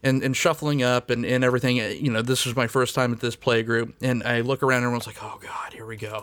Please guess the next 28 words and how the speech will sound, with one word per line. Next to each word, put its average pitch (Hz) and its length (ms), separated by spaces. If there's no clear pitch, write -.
And - 340
I'm 180 100
like, 147 200
"Oh, 170 180
geez, 156 340
like, 127 160
what's 170 140
going 196 200
on?" 170 180
And, 175 180
and 202 180
this 302 120
is 302 120
the 240 80
Maelstrom 151 520
Wonder, 104 540
and 139 280
this 208 180
is 190 160
just 170 480
post-traumatic 185 560
stress 135 340
from 117 160
playing 139 220
against 120 400
this 143 240
particular 190 560
deck, 127 420